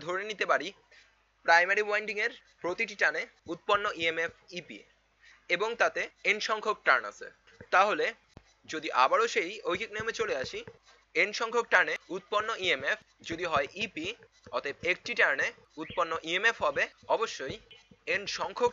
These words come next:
টার্নে যে পরিমাণ ইএমএফ এর উৎপাদন ঘটবে একটি টার্নে সেই তুলনায় কম মানের ইএমএফ এর উৎপাদন ঘটে থাকবে। অতএব আমরা যদি বের করতে চাই একটি টার্নে কি পরিমাণ ইএমএফ এর উৎপাদন হয়েছে, তাহলে ইপি কে এনপি দিয়ে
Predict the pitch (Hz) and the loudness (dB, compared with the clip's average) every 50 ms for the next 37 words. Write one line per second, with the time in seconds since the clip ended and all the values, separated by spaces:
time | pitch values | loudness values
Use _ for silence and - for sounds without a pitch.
0 | - - 165 147 135 156 202 240 - - - - - - 170 175 180 175 214 208 | 2 2 2 2 2 -2 -6 -8 -8 -16 -20 -18 -10 -6 -6 -4 -4 -2 -2 -2
1 | 214 214 214 214 214 190 180 180 175 175 175 175 - 185 165 147 143 _ - 170 | 0 2 2 2 2 0 -6 -6 -4 -2 -4 -4 -4 -6 -8 -10 -12 _ -4 -4
2 | - 202 220 233 190 - 135 143 131 147 156 - - - - - - - - - | -2 -2 -4 -4 -4 -8 -8 -6 -2 -2 -2 -2 -4 -16 -18 -20 -20 -18 -8 -2
3 | 208 208 - - 233 208 220 175 151 139 151 196 247 - - - - - - 185 | -2 -2 -2 -2 -4 0 2 2 2 2 0 -4 -10 -12 -20 -20 -12 -4 -2 -2
4 | 190 180 196 180 175 170 180 202 202 - - 196 180 180 185 180 170 156 156 180 | -2 -2 -2 -2 0 0 0 -2 -4 -4 0 2 2 2 4 2 0 0 0 -2
5 | 220 - _ - _ _ - 165 175 175 170 175 165 - 190 151 156 - - 156 | -6 -8 _ -20 _ _ -4 -2 -2 -2 -2 -4 -6 -8 -10 -10 -10 -6 -4 -4
6 | 131 131 127 117 117 123 113 107 - 110 95 98 104 101 - _ _ _ _ _ | -4 -4 -6 -8 -10 -14 -14 -12 -12 -12 -12 -12 -14 -16 -16 _ _ _ _ _
7 | _ _ - - _ - _ _ _ - - 214 - - 185 151 - - - - | _ _ -20 -20 _ -20 _ _ _ 0 0 0 2 2 0 0 0 -4 -12 -16
8 | - - 135 151 160 143 - 156 160 190 214 202 220 208 196 214 208 - 214 208 | -8 -8 -4 -4 -4 -4 -4 -6 -4 -2 2 4 4 4 4 0 -2 -2 -2 0
9 | - 160 139 160 190 208 - - _ _ - 165 - - - 214 - 202 180 185 | 0 0 0 0 -2 -8 -16 -20 _ _ -8 -8 -8 -6 -6 -2 0 2 2 2
10 | 196 202 - - 208 190 - 190 175 185 196 214 220 208 165 170 160 156 147 - | 0 -4 -10 -10 -14 -8 -6 -4 -4 -2 0 0 0 0 -2 -6 -6 -6 -8 -8
11 | 151 139 - - 131 127 147 151 139 147 139 131 - 190 226 - - _ - - | -10 -12 -8 -8 -8 -8 -8 -10 -10 -12 -12 -6 -4 -4 -4 -4 -6 _ -20 -20
12 | - _ _ _ - - 165 175 185 180 147 151 170 - - 170 190 - 240 233 | -20 _ _ _ 2 4 4 4 4 2 2 2 2 0 0 -6 -6 -2 -2 -2
13 | - - 175 185 233 247 - - 170 180 185 180 208 185 196 190 | -2 0 -2 -2 -2 -2 -2 0 0 0 0 -2 -4 0 0 2